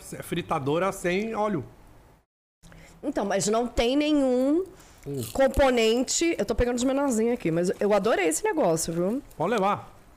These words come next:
Speaker 1: Já que não tem poke, alegar pouco,
Speaker 2: Ai,
Speaker 1: atrasou.
Speaker 2: sa-, ó, pronto. Ah, eu que errei, gente. Desculpa.
Speaker 1: Hum, mas, ó,
Speaker 2: Maravilhoso, adorei.
Speaker 1: dá uma dica de outro aplicativo.
Speaker 2: Hum.
Speaker 1: Daqui a pouco, vinte horas,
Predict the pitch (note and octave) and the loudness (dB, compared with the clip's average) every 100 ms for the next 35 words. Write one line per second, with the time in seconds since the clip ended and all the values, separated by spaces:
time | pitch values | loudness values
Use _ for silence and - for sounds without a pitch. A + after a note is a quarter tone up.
0 | - - C#3+ D#3+ E3 D3+ C3 A#2 G3+ G#3+ | -20 -6 -6 -2 -2 -2 -2 -2 -2 -2
1 | C3 - - - - - - D3 D3 D#3 | -8 -8 -20 -20 -20 -20 -14 -4 -2 0
2 | G3 - F3+ F3+ G3+ G#3 G3+ G#3 A3 - | 0 -2 -2 0 0 2 2 0 -2 -2
3 | G3+ F#3+ E3 - - E3+ D3+ G#3 G3+ F3 | 2 2 2 -2 -2 0 0 0 2 2
4 | F#3+ - C4 G3+ F#3 F3+ G3+ F3 G3 G#3+ | 2 2 2 2 2 2 0 -2 -2 2
5 | D#4 A3+ G3+ F#3+ - E3 D#3+ G#3+ C3 - | 4 4 2 -2 -2 -2 2 2 0 -4
6 | - - - - - - F#3+ G#3 A3+ D4 | -18 -20 -20 -20 -20 -6 -2 0 4 4
7 | E3+ F3+ A3 B3+ C#3+ - - - B2 F3+ | 4 2 0 -2 -6 -14 -12 -2 2 4
8 | G3 C3 E3+ C#3 B2 D#3+ E3+ C#3+ D3 C#3+ | 4 2 0 0 0 0 0 -2 0 -2
9 | - B2+ G#2 - - - A3+ A3 F3 D#3+ | 0 -2 -2 -6 -14 -6 -2 -2 -4 -8
10 | - - - - C3+ E3 E3 G#3+ - G#3 | -18 -20 -20 -10 -2 0 2 2 4 4
11 | A3+ B3 A3 - - - - - A#2 G#2+ | 4 2 0 -4 -20 -20 -20 -8 -6 -2
12 | A#3 C#4+ G#3 D#3+ F3+ G#3 G#3 | 0 0 2 4 4 2 0